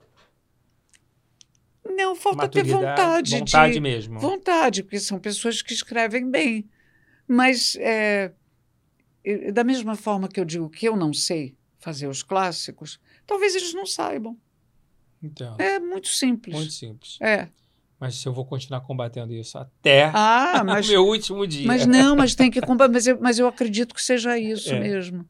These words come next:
Speaker 1: E acho que também não conhecem muito, porque é, é bastante interessante quando se começa a falar sobre, é, envelhecimento, que imediatamente, é,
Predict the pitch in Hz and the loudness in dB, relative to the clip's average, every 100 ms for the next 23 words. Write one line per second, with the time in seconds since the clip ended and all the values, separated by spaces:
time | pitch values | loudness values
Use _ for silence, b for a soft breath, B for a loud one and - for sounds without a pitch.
0 | _ _ B B B B 226 240 233 - | _ _ B B B B 4 4 2 -4
1 | - 226 233 247 240 240 240 247 226 226 | -2 2 4 4 4 4 2 0 2 2
2 | 240 233 - 220 202 196 202 196 170 190 | 2 2 0 0 0 2 0 -2 -6 -8
3 | - 208 208 B B B B B B - | -2 -2 -2 B B B B B B -2
4 | 202 190 175 - - - 196 208 208 175 | 0 -2 -4 -14 -14 -6 0 0 0 -4
5 | - - - 160 - - 180 208 - 277 | -10 -12 -12 -14 -14 -6 -2 0 0 0
6 | 294 262 - 220 196 160 147 _ _ _ | 0 0 0 0 0 -2 -6 _ _ _
7 | - 208 208 190 - - 196 - - 170 | -4 -2 2 2 2 2 0 -2 -6 -6
8 | 151 - 170 165 156 - 156 156 151 147 | -4 -6 -4 -2 -2 -4 -6 -6 -4 -4
9 | - 156 147 147 143 135 131 b b b | -4 -4 -6 -6 -6 -8 -10 b b b
10 | b - 165 156 160 170 170 151 147 - | b -6 -4 -2 0 -2 -2 -4 -4 -4
11 | 156 175 208 190 180 139 135 _ b b | -2 0 0 -2 -4 -10 -10 _ b b
12 | b b - 208 208 240 254 233 226 175 | b b -4 2 4 4 2 0 -2 -2
13 | 190 220 208 - - 143 131 _ _ _ | 0 0 -2 -4 -6 -6 -10 _ _ _
14 | _ _ - 180 180 165 | _ _ -4 0 0 0